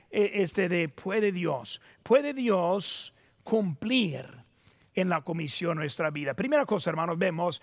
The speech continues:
es el regreso. Aquí en capítulo veintiocho, versículo nueve,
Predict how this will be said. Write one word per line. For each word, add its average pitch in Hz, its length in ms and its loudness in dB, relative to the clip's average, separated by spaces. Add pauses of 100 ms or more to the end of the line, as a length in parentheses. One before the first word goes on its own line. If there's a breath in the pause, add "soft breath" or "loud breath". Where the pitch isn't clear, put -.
(140 loud breath)
es 196 320 -2
el 214 340 2 (220 loud breath)
regreso. 165 840 -2 (240 loud breath)
Aquí 254 260 0
en 269 80 2
capítulo 226 540 0
veintiocho, 180 1000 0 (280 loud breath)
versículo 196 560 0
nueve, 180 640 2